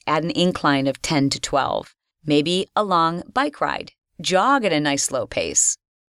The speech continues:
Whatever you do, don't kill yourself. Just feel good about yourself. Next, come prepared.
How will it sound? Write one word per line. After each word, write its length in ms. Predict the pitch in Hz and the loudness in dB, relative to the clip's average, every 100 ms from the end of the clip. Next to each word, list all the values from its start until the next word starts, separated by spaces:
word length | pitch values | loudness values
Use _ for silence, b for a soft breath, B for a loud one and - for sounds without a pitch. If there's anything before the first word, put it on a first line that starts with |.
| - | -6
Whatever 340 | 165 180 214 | 0 0 2
you 140 | 285 285 | 2 2
do, 340 | 170 143 160 - | 2 0 0 -2
don't 240 | 311 294 | -2 -2
kill 200 | - 233 | -2 -2
yourself. 420 | 143 - - - _ _ _ _ _ | -2 -4 -4 -4 _ _ _ _ _
Just 280 | - 254 - | 0 0 0
feel 320 | - 202 185 _ | -2 -2 -2 _
good 160 | - 359 | -2 0
about 220 | 185 135 | 0 -2
yourself. 480 | 80 - - - _ _ _ | -2 -2 -2 -4 _ _ _
Next, 500 | - 160 175 - - - | -4 -2 -2 -4 -8 -6
come 220 | - 226 | -2 -2
prepared. 560 | 262 262 269 175 156 | -2 0 0 0 -4